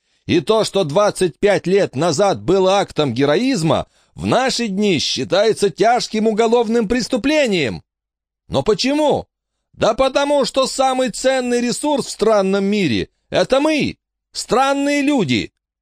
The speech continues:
Если две петли враждуют друг с другом, каждый из них требуется как можно больше странных людей с самыми разными талантами, бойцов, лекарей, бегунов, невидимых шпионов и так далее.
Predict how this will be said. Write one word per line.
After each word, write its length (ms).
Если 460
две 300
петли 340
враждуют 560
друг 240
с 40
другом, 500
каждый 520
из 140
них 240
требуется 600
как 160
можно 380
больше 420
странных 520
людей 400
с 60
самыми 460
разными 500
талантами, 720
бойцов, 600
лекарей, 720
бегунов, 640
невидимых 560
шпионов 640
и 60
так 260
далее. 500